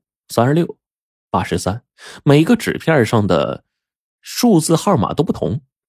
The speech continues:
那这什么东西啊？怎么和以前收到的退稿函不一样啊？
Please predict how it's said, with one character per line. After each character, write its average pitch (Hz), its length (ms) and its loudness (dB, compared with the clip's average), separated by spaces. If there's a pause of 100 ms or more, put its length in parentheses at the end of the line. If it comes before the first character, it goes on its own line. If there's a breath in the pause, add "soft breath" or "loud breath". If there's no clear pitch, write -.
(220)
那 240 80 0
这 277 120 4
什 175 120 4
么 226 60 2
东 240 180 2
西 240 120 2
啊？ 214 120 -2 (500 loud breath)
怎 98 160 2
么 113 100 4
和 175 140 2
以 95 220 0
前 127 200 0
收 262 220 2
到 233 140 4
的 113 100 2
退 254 260 -2
稿 78 160 0
函 120 300 -4
不 202 220 0
一 202 100 2
样 285 120 4 (340)
啊？ - 100 -12